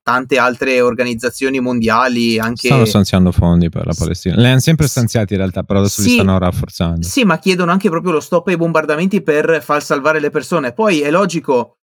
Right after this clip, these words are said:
Speaker 1: sempre tra virgolette, che, eh, vogliano approfittare i, quelli di Hamas di mischiarsi alle persone innocenti per uscire da Gaza. Eh, questo è un'altra cosa, però, eh,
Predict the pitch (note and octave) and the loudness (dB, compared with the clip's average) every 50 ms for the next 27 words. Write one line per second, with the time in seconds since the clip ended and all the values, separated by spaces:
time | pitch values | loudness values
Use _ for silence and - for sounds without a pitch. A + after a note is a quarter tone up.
0 | _ _ - - F3 E3+ F#3 F3+ - F3 E3+ E3 D#3 - _ _ _ - E3+ D#3+ | _ _ -10 -6 -2 -2 -2 0 0 2 2 2 0 -2 _ _ _ -4 -2 -2
1 | D#3 D#3 D#3 C#3+ D3 D3 D#3+ E3+ D3+ D3+ - C3 A#2+ A2+ - D3 D3+ D#3+ - - | 0 0 -2 0 0 0 0 0 -2 -2 -4 -8 -6 -4 -4 -2 0 0 -2 -2
2 | _ _ _ _ _ _ - B2+ B2+ B2+ B2+ B2 A#2+ A#2+ B2 A#2 A#2 A#2 A#2 A2+ | _ _ _ _ _ _ -6 -2 0 0 0 0 0 0 0 0 0 -2 -2 -2
3 | A2+ A#2 A2+ B2 C3 C#3+ D3 D3+ D3 C#3+ C3+ - D3 C3+ - C#3+ C3 - C#3 C3 | -2 -2 0 0 0 2 2 2 0 0 -2 -2 -6 -6 -6 -6 -6 -2 -2 0
4 | C#3 C#3+ C3+ C3+ C3+ C3 B2+ A#2+ A#2+ A#2+ A#2+ A#2+ A#2+ A#2+ A#2 A#2 A2+ A2 A2 A2 | 0 0 0 0 -2 -2 -2 -2 -2 -2 -2 -2 -2 -2 -2 -2 -2 -2 -2 -2
5 | G#2+ - A#2+ A#2+ B2 A#2+ A#2 B2 A#2+ B2+ C3 B2+ A#2+ A#2 - - A#2+ A2+ G#2+ G#2 | -4 -4 -4 -2 -2 -2 0 0 0 2 2 0 0 -2 -4 -2 -2 -2 -2 -2
6 | A2 A#2+ B2+ B2+ A#2+ A#2+ A#2+ - - - B2+ C3 C3+ C3 - - C#3+ C#3 B2+ A#2 | -2 -2 -2 0 0 -2 -2 -4 0 0 2 2 2 -2 -4 -4 -2 0 2 2
7 | A#2 A#2+ A#2+ A#2+ A#2+ A#2 A#2 A#2 A#2 A#2+ A#2 A#2+ B2 A#2+ C#3 A#2+ - - D#3+ D#3 | 2 2 2 2 2 0 0 0 0 0 -2 -2 -4 -4 -4 -6 -4 -2 -2 -2
8 | D3+ C#3+ C#3 C3 A#2+ - D3+ D3 C3+ B2 A#2+ A#2+ A2+ B2+ B2+ B2+ C3+ B2 B2+ B2 | -2 -4 -4 -4 -4 -2 -2 -2 -2 -2 -4 -4 -2 0 0 0 2 0 0 0
9 | A#2 A#2+ A2+ - - - D3 D3 C#3 B2+ A#2 A2 A#2 A2+ A#2 A2+ B2 A#2+ B2 A#2+ | 0 -2 -4 -6 -6 -2 -2 0 2 2 0 0 0 -2 0 0 0 0 0 0
10 | A2+ A#2 A#2 B2 C3+ D3+ D#3+ - _ _ _ _ _ _ _ _ _ - C3 B2 | -2 -4 -2 0 0 0 -2 -4 _ _ _ _ _ _ _ _ _ -2 0 0
11 | A#2 A2+ A2+ A2+ - - D#3+ F3 - - F#3+ E3+ C#3+ C3 B2+ A#2 - C3 A#2+ - | 0 2 0 -2 0 0 -2 -2 -2 -2 -2 -2 0 0 -2 -2 -2 -4 -2 0
12 | C#3 B2+ A#2 A2 A#2 G#2 - _ - D#3+ D3+ D3+ D3 C3+ A#2 G2+ A#2+ B2 A#2+ A#2 | 0 -2 0 -2 -2 -4 -4 _ 0 0 2 2 2 0 -2 -4 -4 -4 -2 -2
13 | A#2 A2+ A2 G#2+ G#2+ G#2 | -2 -4 -4 -6 -6 -8